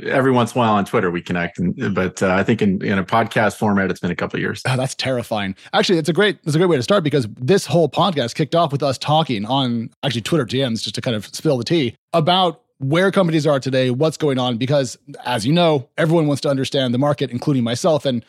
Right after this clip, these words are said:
Speaker 2: you're quite the resource for it. But I wanna go back a little bit in time because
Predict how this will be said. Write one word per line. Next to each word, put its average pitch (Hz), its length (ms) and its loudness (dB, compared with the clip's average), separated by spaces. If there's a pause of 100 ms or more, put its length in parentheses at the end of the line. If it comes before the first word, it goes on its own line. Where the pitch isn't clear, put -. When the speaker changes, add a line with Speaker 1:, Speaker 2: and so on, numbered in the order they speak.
(280)
Speaker 2:
you're 147 100 2
quite 160 160 2
the 123 100 -4
resource 135 380 0
for 117 220 -2
it. - 100 -10
But 160 160 0
I 165 40 4
wanna 254 160 2
go 233 340 -2
back 110 580 -4
a 131 60 -2
little 123 260 0
bit 104 180 -4
in 104 80 -2
time 80 440 -8
because 143 480 0